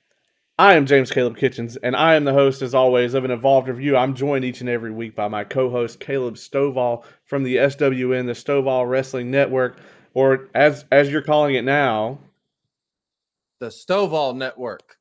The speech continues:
Speaker 1: That's right, because he is expanding. He is
Speaker 2: Yeah.
Speaker 1: expanding. And, uh, that being said, it is the most exciting time of the year to be a wrestling fan. It's WrestleMania season.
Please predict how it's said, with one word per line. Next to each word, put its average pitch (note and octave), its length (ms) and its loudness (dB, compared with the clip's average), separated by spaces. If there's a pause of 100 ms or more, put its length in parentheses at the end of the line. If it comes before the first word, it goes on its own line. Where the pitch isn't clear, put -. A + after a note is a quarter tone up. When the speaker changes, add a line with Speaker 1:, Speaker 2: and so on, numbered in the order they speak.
Speaker 1:
That's A#2 200 -4
right, C3+ 300 4 (380)
because C#3 240 0
he E3 120 2
is C3+ 120 2
expanding. C3 640 -2 (640)
He C#3 120 0
is C3 140 0
Speaker 2:
Yeah. B2 40 -4
Speaker 1:
expanding. D3+ 580 0 (420)
And, C3 480 4
uh, A2+ 400 2
that D#3+ 240 6
being D#3 260 0
said, D#3+ 580 2
it D3+ 140 0
is D#3 200 0
the C#3+ 100 -2
most C3+ 260 -2
exciting A#2+ 460 -4
time A#2+ 240 -8
of A#2 40 -10
the A#2 80 -10
year B2 140 -6
to A#2+ 60 -8
be B2 120 -8
a A#2+ 60 -6
wrestling C3 320 -6
fan. G#2 380 -8
It's G#2 220 -10
WrestleMania B2 600 -6
season. F#2+ 540 -14